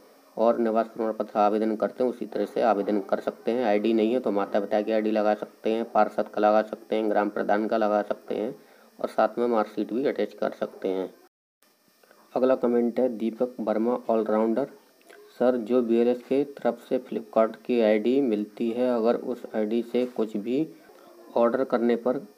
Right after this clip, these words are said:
कमीशन कितना मिला है, कैसे चेक करें?" तो देखिए, बीएलएस जन सेवा केंद्र की तरफ से जो मैंने Flipkart की आईडी ली थी, उससे मैंने केवल एक ही order किया है और उसका मुझे कोई भी wallet में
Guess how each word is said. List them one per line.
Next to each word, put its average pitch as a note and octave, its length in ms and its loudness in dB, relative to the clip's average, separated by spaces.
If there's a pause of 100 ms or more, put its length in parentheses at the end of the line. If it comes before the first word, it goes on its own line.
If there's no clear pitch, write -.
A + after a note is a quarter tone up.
(380)
कमीशन A#2 400 0
कितना A#2 360 -2
मिला A2+ 200 2
है, A#2+ 120 -2
कैसे A#2 340 -4
चेक A2+ 280 -4
करें?" G2 180 -4
तो F#2+ 120 -8
देखिए, A#2 360 0
बीएलएस A#2+ 300 2
जन A#2 180 0
सेवा A2+ 200 -2
केंद्र A2+ 320 -2
की A2+ 180 -4
तरफ A2 300 -4
से B2 80 -2
जो A2 120 0
मैंने A#2+ 260 2
Flipkart A2 540 -2
की G#2+ 100 0
आईडी G#2 260 2
ली G2+ 160 -2
थी, B2+ 180 -4
उससे B2 300 -2
मैंने A#2 220 2
केवल A#2 280 0
एक G#2+ 200 0
ही A#2+ 60 2
order G#2+ 280 2
किया G#2 260 0
है A2 200 -4 (460)
और B2+ 120 2
उसका B2 360 -2
मुझे A#2 260 2
कोई B2 200 -2
भी B2 120 0
wallet A2 340 2
में B2+ 220 0